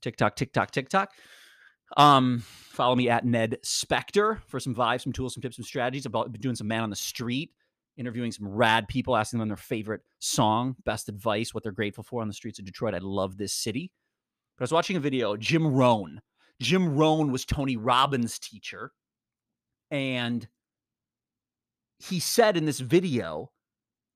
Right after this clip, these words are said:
"If you don't change something today, your life is gonna be the same way it was five years ago. So do something starting today that will change your life, your habits, your trajectory,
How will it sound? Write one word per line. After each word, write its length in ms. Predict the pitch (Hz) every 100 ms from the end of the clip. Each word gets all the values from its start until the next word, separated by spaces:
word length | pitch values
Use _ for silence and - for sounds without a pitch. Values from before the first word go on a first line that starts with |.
| _ _ _ _ _ _ _ _
"If 220 | 190 190
you 160 | 165 185
don't 580 | 131 180 220 370 - - _ _ _ _ _ _ _ _ _ -
change 800 | - - 214 202 202 196 - -
something 580 | 180 160 - 156 135
today, 800 | - - 147 117 135 117 73 55 _ _ _ _ _ _ _ _ _ _ _ _ _ _ _ _
your 160 | 143 180
life 360 | 190 240 233
is 100 | 196
gonna 180 | 175 185
be 220 | 135 196
the 80 | 160
same 540 | - - 180 175 156
way 260 | 135 190 175
it 140 | 147
was 580 | 139 226 156 135 143 - _ _ _
five 260 | - 123 160
years 200 | 381 -
ago. 300 | 98 71 - _ _ _ _ _
So 160 | - 170
do 260 | 131 262
something 400 | 262 339 277 247
starting 460 | - - 180 196 185
today 400 | 170 143 151 139
that 120 | 123
will 100 | 139
change 640 | - - 214 233 302 240
your 200 | 165 151
life, 360 | 131 160 196 -
your 120 | 123
habits, 360 | - 175 180 156
your 80 |
trajectory, 680 | - 139 160 233 165 147 135